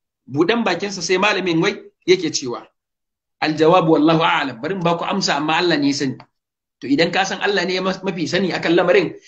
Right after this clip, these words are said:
ya za ka kai shishigi? "Inna ibadatal asnami kasiratun fi zamanina hadha." Bautan gumaka suna da yawa a zamaninmu, in ji shi malamin, a zamaninsu.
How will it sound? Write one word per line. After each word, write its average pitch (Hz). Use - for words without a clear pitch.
ya 160
za 202
ka 202
kai 160
shishigi? 147
"Inna 202
ibadatal 233
asnami 214
kasiratun 226
fi 208
zamanina 180
hadha." 151
Bautan 190
gumaka 208
suna 208
da 160
yawa 202
a 160
zamaninmu, 147
in 160
ji 180
shi 196
malamin, 160
a 147
zamaninsu. 147